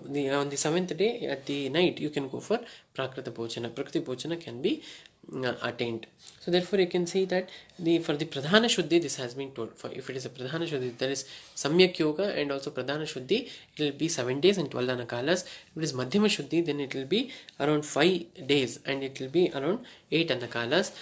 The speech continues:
And if it is Avara Shuddhi, then it will be, then it will be around, mm, uh, three days. Uh, th-, in three days it will get over, the Samsajana Krama will get over,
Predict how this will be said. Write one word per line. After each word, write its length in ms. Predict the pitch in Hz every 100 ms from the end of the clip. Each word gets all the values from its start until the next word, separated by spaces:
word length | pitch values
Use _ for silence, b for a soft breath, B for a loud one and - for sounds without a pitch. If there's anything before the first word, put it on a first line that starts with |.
| B B
And 180 | 147 151
if 160 | 151 151
it 120 | 156
is 300 | 160 - - -
Avara 280 | 110 135 190
Shuddhi, 480 | - 123 135 151
then 180 | 139 131
it 40 | 131
will 120 | 123
be, 180 | 185 247 - - - -
then 160 | 139 143
it 160 | 127
will 120 | 135 135
be 120 | 147
around, 260 | 135 190 277 B B B -
mm, 280 | - 147 135
uh, 180 | 131 123
three 240 | 120 202 185
days. 360 | 131 143 - - - -
Uh, 180 | 135
th-, 200 | 135 -
in 100 | 147
three 200 | 147 160
days 160 | 160 170
it 100 | 139
will 140 | 139
get 220 | 131 139 -
over, 180 | 131 127
the 100 | 123
Samsajana 560 | 131 131 131 131 131
Krama 260 | - 127 127
will 80 | 117
get 220 | 120 120
over, 220 | 135 220